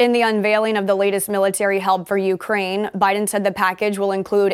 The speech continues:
ammunition, artillery, armored vehicles, and training for Ukrainian pilots on F sixteen fighter jets.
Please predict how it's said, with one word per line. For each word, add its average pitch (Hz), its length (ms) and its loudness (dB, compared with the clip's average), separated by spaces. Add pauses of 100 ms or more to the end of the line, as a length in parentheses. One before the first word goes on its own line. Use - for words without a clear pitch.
ammunition, 208 760 -2
artillery, 208 720 -2 (100)
armored 196 420 -2
vehicles, 240 680 0 (300)
and 226 240 0
training 277 420 -2
for 277 100 -4
Ukrainian 226 640 -2
pilots 214 600 -2
on 208 140 -2 (100)
F 233 160 0
sixteen 208 580 -4
fighter 202 320 0
jets. - 560 -4